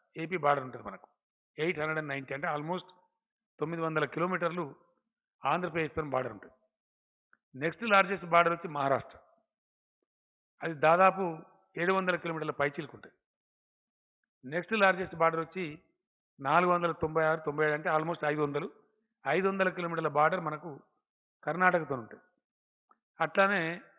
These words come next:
రెండు వందల ముప్పై ఐదు, రెండు వందల ముప్పై ఆరు కిలోమీటర్లు ఛత్తీస్గఢ్ బార్డర్ ఉంటుంది. ఈ నాలుగు రాష్ట్రాల్లో కూడా మద్యం షాపులు తెరిచేసారు నిన్న పొద్దు నుంచి. తెరిస్తే ఫోటోలలో ఇలా రాసి మన పత్రికలు కూడా కొన్ని ప్రచురించింది.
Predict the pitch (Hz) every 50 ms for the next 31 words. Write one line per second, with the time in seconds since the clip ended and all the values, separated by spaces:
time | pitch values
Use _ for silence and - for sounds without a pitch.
0 | _ _ _ _ _ _ _ - 151 160 185 208 214 208 208 202 202 202 190 185
1 | 180 165 - 185 180 180 180 175 170 170 165 165 165 160 156 151 - 160 156 151
2 | 147 - 151 147 151 147 139 143 180 - - - 156 - - 180 151 165 156 143
3 | 131 127 120 104 98 95 - - _ _ _ _ _ _ _ _ _ _ _ _
4 | _ _ _ _ _ _ _ - 175 175 170 165 156 160 170 190 208 226 226 226
5 | 214 202 202 202 202 196 190 190 185 185 196 208 185 165 160 170 170 151 156 151
6 | 143 147 135 127 - - 104 - _ _ _ _ _ _ _ _ _ _ _ _
7 | _ _ _ - 160 160 160 - 156 147 160 156 135 120 - - - _ _ _
8 | _ _ _ _ _ _ _ _ _ _ _ _ _ _ _ _ _ _ _ _
9 | _ _ _ _ _ _ - 175 202 196 - 240 175 156 185 190 214 208 208 208
10 | 208 208 202 196 180 170 170 185 175 180 165 160 165 160 - 160 156 - 170 180
11 | 185 190 175 175 170 160 - 156 151 147 156 151 139 131 117